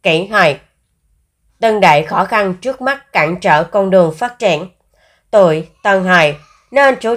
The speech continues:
trọng đến chất lượng sản phẩm. Tuổi Quý Hợi, đào hoa vượng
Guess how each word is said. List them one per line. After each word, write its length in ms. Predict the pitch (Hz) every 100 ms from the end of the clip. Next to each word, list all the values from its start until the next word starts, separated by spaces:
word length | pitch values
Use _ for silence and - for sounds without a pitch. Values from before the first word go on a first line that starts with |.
| 233
trọng 280 | 185 156
đến 240 | 170 175 202
chất 280 | - 277 240
lượng 260 | 190 156
sản 240 | 156 160 180
phẩm. 320 | 180 143 180 _ _ _ _ _ _
Tuổi 360 | 208 170 156 156
Quý 240 | - 202 247
Hợi, 300 | 202 151 147 - _
đào 300 | - 220 202
hoa 220 | 196 208
vượng 340 | 196 196 151